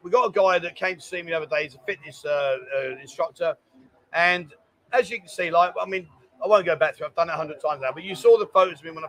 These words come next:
first came out. I was in extremely good shape. I was very muscly. Anyway, obviously now I'm in extremely bad shape and I'm not very muscly. It's there, but it's covered under about sixteen duvets. But anyway, the point being is this. If you said to me now, "Right, Trev, come on, we've got to get fit. Let's go for some runs.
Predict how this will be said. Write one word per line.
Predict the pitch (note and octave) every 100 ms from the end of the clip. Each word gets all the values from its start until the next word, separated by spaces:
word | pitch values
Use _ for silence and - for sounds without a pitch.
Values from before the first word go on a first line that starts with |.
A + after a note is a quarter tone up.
| -
first | F3+ -
came | D#3+ D3+
out. | C#3+
I |
was | C3+
in | D3+
extremely | - - F#3 E3
good | D3+ -
shape. | D3+
I | D3
was | -
very | E3+
muscly. | D3+ C#3+ - C#3 B2+ - _ _ _ _ -
Anyway, | G3+ G3 D#3 B2+ - - _
obviously | G#3+ A3 G3+ F#3+
now | F#3+ F#3+ F3
I'm | F3
in | F3
extremely | E3+ - A3 F3
bad | E3 D#3+
shape | - D#3 D#3
and | D#3+
I'm | D#3+
not | F3+ -
very | D3+
muscly. | D3 C#3 - B2+ - - -
It's | A3 -
there, | B3+ F3
but | D#3+
it's | F3+ -
covered | G3+ F3+
under | F3 E3
about | D#3 D3+
sixteen | - F#3 - E3 E3
duvets. | F3 D#3 B2+ A#2 _ _ _ _
But | F3+
anyway, | A3 A#3 G3 E3
the |
point | D3+ A#3+ B3 F3
being | F#3 F3
is | D#3
this. | E3 B2 _ _ - _ _ _ _ _ _ _ _ -
If | A3 F#3+
you | D4
said | A3+ B3 -
to |
me | F#3+
now, | F#3 E3
"Right, | E3 F#3+ F#3
Trev, | F3 D#3+ -
come | - G#3
on, |
we've | E3+
got | G3+
to | F#3+
get | E3+ -
fit. | E3
Let's | - -
go | A3 G#3
for | -
some | - F#3 E3+
runs. | D3 D3 D#3 C3+